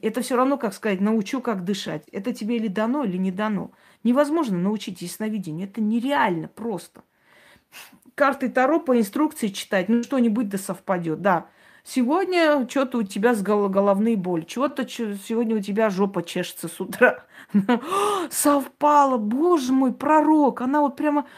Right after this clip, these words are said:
в точку попала. <gasps> Не может быть. Ну, вот такие вот пальцем в небо, конечно, у всех совпадёт.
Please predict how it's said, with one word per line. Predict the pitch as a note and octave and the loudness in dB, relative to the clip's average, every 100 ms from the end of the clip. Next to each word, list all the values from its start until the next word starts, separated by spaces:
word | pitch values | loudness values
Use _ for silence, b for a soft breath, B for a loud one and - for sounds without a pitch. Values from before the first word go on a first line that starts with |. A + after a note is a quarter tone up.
| B | B
в | B - - | B -20 0
точку | D#4+ F4+ E4+ - B3 | 4 6 4 -2 -6
попала. | B3 A#3+ A#3+ G#3+ G#3 C#4 D#4+ E4 D4+ C4 | -6 -6 -6 -6 -6 -4 -4 -2 -4 -8
<gasps> | - | 2
Не | A#3 C#4 | 6 8
может | D4 E4 F#4+ E4+ E4 B3+ | 8 8 6 4 2 2
быть. | A#3+ A3+ G3+ - | 2 2 2 -4
Ну, | A#3+ | -2
вот | E4+ E4+ | -2 0
такие | D#4+ D4+ | -2 0
вот | C4+ C4 | 0 0
пальцем | B3+ B3 C4 B3+ | -2 -2 0 2
в | |
небо, | C#4+ C#4+ G3+ | 2 0 -2
конечно, | F#3+ G3+ B3 B3 F3+ | -2 -2 -2 -4 -8
у | |
всех | - G3+ | -6 -8
совпадёт. | - F#3+ F#3+ F3+ E3 C3 | -6 -8 -6 -6 -6 -8